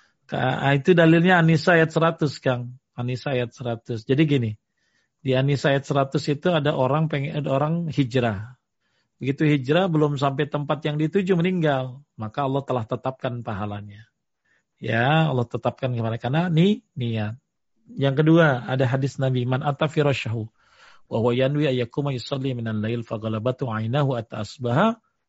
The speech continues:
kutibat manawa wa kana naumu sadaqatan inda rabbih." Ada orang malam mau tidur,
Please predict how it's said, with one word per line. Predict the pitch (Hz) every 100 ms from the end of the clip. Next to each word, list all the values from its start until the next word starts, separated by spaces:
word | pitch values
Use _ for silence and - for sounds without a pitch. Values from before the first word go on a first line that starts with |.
| -
kutibat | 208 214 180 175 180
manawa | 170 170 175 190
wa | 175 151
kana | 185 180
naumu | 160 165 156 139
sadaqatan | 147 139 - 160 143
inda | 127 117
rabbih." | 110 104 107 104 _ _ _ _ _ -
Ada | 127
orang | 135 120 117 131 160 185 139
malam | 117 123 151
mau | 147 135
tidur, | 139 143 151 143 120